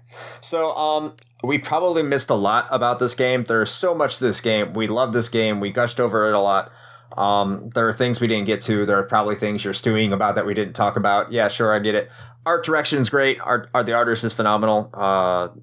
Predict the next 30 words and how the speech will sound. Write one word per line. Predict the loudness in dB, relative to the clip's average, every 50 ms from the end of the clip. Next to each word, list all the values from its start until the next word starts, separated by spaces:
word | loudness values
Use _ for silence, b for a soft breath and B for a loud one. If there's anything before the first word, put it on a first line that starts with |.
| -10 -4
we | 0 0 2
were | 2 2 2
gonna | 2 2 0
talk | 2 0 2
about | 2 2 2 2
that, | 2 0 0 0
but | -2 -2 -2
we | -2 -2
didn't. | -2 -2 -2 -4 -10 B B B B B B B B
Not | -6 -2 0 0 -2 0
much | 0 0 0 0 0
more | 0 2 2
to | 2 0
this | -2 -2 -2
game | -2 -2 0 0 -2 0
I | 0 -2 0
can | 0 -4
think | -2 -2 -4 -2 -2
of. | -2 -2
Shane, | 0 -2 0 2
do | 2
you | 0
have | 0 0 -2
any | -2 -2 0
last | 0 0 0 -2 -2
bits | -4 -4 -4 -2
you | -2
wanna | 0 2 2
wrap | 2 2 0 -2
up? | -4 -6 -6